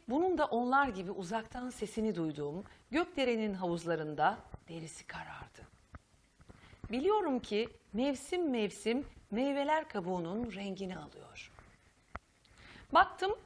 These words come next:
yeşil üst kabuğu düşmüş bir ceviz esmerliğiyle esmerdi.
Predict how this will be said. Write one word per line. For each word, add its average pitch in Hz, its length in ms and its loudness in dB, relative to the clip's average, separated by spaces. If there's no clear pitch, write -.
yeşil 339 480 4
üst 349 220 -2
kabuğu 170 400 0
düşmüş 294 460 -4
bir 247 220 0
ceviz 247 320 0
esmerliğiyle 175 1120 0
esmerdi. 175 640 -10